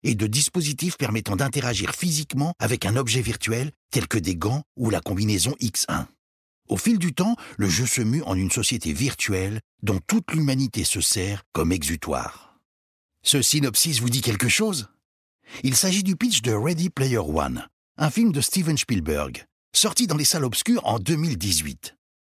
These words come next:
Si, à l'époque, endosser une veste ou une combinaison nous permettant de ressentir toutes les sensations physiques du monde réel pouvait passer pour de la science-fiction, une deep tech ambitionne pourtant d'en faire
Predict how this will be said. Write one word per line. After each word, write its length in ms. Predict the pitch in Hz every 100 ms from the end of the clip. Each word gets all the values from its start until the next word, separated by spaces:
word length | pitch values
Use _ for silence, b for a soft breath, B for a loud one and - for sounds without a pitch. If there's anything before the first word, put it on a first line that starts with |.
| _ _
Si, 300 | - 262 247 -
à 120 | 101
l'époque, 440 | 90 156 135 92 - B -
endosser 400 | 127 113 - 123
une 140 | 95
veste 320 | 104 143 -
ou 80 | 95
une 100 | 92
combinaison 600 | 85 104 113 120 104 139 117 B B
nous 120 | 101 104
permettant 460 | 127 117 110 120
de 100 | 87
ressentir 600 | 90 101 120 98 123 -
toutes 180 | - -
les 80 | 123
sensations 540 | - 117 113 - 107
physiques 320 | - 104 120
du 120 | 85 98
monde 220 | 98 80
réel 460 | 82 110 107 71 - _
pouvait 220 | 117 98
passer 280 | 85 92 107
pour 140 | - 73
de 80 |
la 100 | 71
science-fiction, 800 | - 117 90 - 87 - 165 202 - _ _ _ -
une 180 | 170 127
deep 320 | 175 185 -
tech 200 | 151 - -
ambitionne 480 | 190 180 - 147 104
pourtant 480 | 127 - 143 165 175 _
d'en 180 | 98 98
faire 440 | - 95 98 101